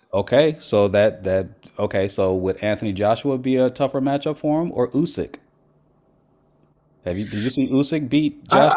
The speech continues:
Speaker 2: I've seen, yeah, I, I, I like to see Usyk,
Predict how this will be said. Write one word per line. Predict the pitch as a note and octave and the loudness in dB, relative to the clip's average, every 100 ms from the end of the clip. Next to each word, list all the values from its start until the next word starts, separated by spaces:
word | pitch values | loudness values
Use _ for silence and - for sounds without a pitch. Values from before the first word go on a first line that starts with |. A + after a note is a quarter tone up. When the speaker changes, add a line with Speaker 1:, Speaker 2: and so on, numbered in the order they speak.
| - | 2
Speaker 2:
I've | G3 | 2
seen, | E3 C#4 - _ _ _ - | 2 2 0 _ _ _ -4
yeah, | F#3 F3+ E3+ D#3+ D#3 D#3 D#3 D3+ - _ _ | 2 4 6 6 6 6 4 2 -2 _ _
I, | - | -10
I, | G3 - C#4 D#4 | -6 -4 -2 -2
I | |
like | E4 A#3+ F3 | 2 0 0
to | |
see | D#3 D#3+ C3+ A#2 | -6 -6 -8 -8
Usyk, | A#2 A#2+ - A#2 | -10 -8 -4 -6